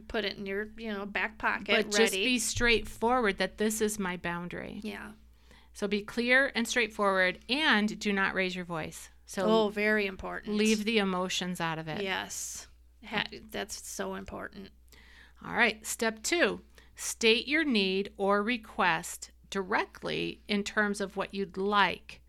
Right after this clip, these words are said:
Speaker 2: rather than what you don't want or
Speaker 1: Mm-hmm.
Speaker 2: like.
Speaker 1: Mm.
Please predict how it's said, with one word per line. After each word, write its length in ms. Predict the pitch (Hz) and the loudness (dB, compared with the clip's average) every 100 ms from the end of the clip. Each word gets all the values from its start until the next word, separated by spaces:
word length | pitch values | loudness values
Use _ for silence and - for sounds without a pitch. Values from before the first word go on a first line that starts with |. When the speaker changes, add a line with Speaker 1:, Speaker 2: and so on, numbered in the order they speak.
| - - - | -20 -18 -8
Speaker 2:
rather 500 | 190 208 226 214 202 | 4 6 6 4 0
than 480 | 180 180 175 175 180 | 0 -2 -2 -4 -6
what 200 | 180 202 | -6 -4
you 140 | 190 | -6
don't 440 | 170 202 202 - | 0 0 0 -2
want 520 | 170 165 165 - - - - | -8 -6 -6 -8 -14 -14 -10
or 160 | 175 165 | -6 -6
Speaker 1:
Mm-hmm. 100 | 151 | -6
Speaker 2:
like. 480 | 151 - - - - | -8 -10 -14 -20 -18
Speaker 1:
Mm. 240 | 208 208 | -16 -16